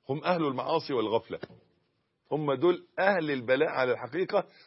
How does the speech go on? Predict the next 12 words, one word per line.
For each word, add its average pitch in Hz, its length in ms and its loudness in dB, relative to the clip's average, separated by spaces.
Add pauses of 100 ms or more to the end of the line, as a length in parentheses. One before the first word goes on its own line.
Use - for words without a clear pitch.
(100)
واستدللنا 147 960 2
ساعتها 139 640 2 (300)
بحديث 151 480 -2
الأقرع 147 420 2
والأبرص 135 560 2
والأعمى 170 540 -2 (360)
حين 156 260 -4
قال 139 680 2
رسول 185 300 2
الله، 135 240 6
صل 170 280 4
عليه، 175 360 6